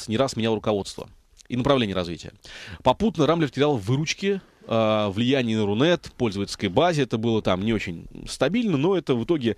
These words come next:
в конечном счете происходило. Год за годом происходило. Что стало причиной падения?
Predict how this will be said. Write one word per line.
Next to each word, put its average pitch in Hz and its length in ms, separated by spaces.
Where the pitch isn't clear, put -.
в - 20
конечном 147 240
счете 107 80
происходило. 131 720
Год 127 240
за 120 120
годом 147 260
происходило. 101 580
Что - 280
стало 208 280
причиной 165 440
падения? 92 520